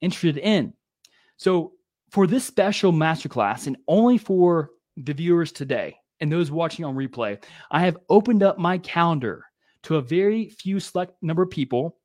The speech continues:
who are very, very serious about losing body fat and learning how to keep it off for life.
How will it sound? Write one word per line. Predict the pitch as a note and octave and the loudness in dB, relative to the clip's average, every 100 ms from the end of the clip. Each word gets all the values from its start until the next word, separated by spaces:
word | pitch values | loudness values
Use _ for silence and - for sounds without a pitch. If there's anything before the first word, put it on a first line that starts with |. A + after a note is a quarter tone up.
| _ _ _ _ _ _ _ _ - | _ _ _ _ _ _ _ _ 2
who | F3+ | 6
are | F3+ | 6
very, | C#3 F3+ G#3 | 6 6 6
very | F3+ G#3 F#3+ | 6 4 4
serious | - - A3+ E3+ D3 - - - - | 0 -2 2 2 2 -6 -14 -20 -6
about | D#3 D#3+ C#3+ | 0 0 0
losing | C3+ F#3 A3+ F3+ | -4 0 0 2
body | D3+ C#3+ | 0 -2
fat | C3+ C3+ C3 C#3 - _ _ - | -4 -6 -4 -6 -10 _ _ -6
and | D3+ C#3 | -2 -2
learning | E3+ G3 | -2 -2
how | - | -4
to | E3+ | -8
keep | - F3 D#3 | -8 -8 -6
it | |
off | C3+ C#3+ C#3 - | -4 -4 -4 -8
for | D3 B2 | -8 -2
life. | A#2+ G#2 - - | -2 -2 -8 -20